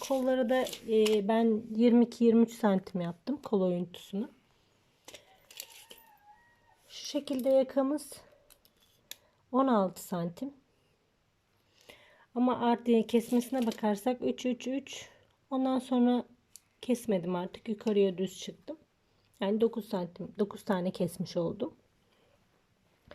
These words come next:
Yeleğimiz bu şekilde. Bir sonraki videomda da şöyle göstereyim hemen. Patiğimizi yapacağız beraber. Ben birini yaptım.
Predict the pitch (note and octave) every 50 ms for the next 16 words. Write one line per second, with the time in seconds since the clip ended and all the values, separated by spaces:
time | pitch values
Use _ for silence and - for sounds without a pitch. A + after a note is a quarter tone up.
0 | - - - - - - - - _ _ _ _ - B3+ C4+ C4+ C#4 C#4 C#4 C#4
1 | C#4 B3 B3 B3+ B3 - - B3+ B3+ - B3+ B3 A#3+ D4 F4 - - _ _ -
2 | - - - _ _ _ - - - - - - - _ _ _ _ _ _ _
3 | - - - _ _ _ _ - - _ _ _ _ _ _ _ _ B3+ C#4+ C#4+
4 | C#4+ - D4 C4+ C4 B3+ B3+ B3 B3+ A#3+ A#3+ G#3+ A#3 B3 A#3+ A#3 A#3 A#3 A3+ A3+
5 | A3+ A3 B3 D4+ - _ _ _ _ _ - - - _ _ _ _ _ _ -
6 | - A3 G#3 G3 F#3+ F#3+ G3 G3+ G3+ G3 - - G#3 F#3+ F#3 F#3 F#3+ D#3+ F#3+ F#3
7 | F#3+ G3+ B3+ - - - _ _ _ _ _ _ _ _ _ _ _ _ _ _
8 | _ _ _ _ _ _ _ _ _ _ _ _ _ _ _ _ _ _ _ _
9 | _ _ _ _ _ _ _ _ _ _ _ _ _ _ _ - B3+ B3 - -
10 | A#3+ A3 G#3 F#3 E3+ F3+ F3 F3 F3 - _ - - - F#3+ - _ _ _ A3
11 | G3+ F#3+ F3+ F3+ F#3 F#3 A3 C#4 D4+ - - - _ _ _ _ _ _ _ _
12 | _ - B3+ C#4 C#4 B3 C4+ C4+ B3 C4 C4 B3+ B3+ B3 - - _ D#4 D#4+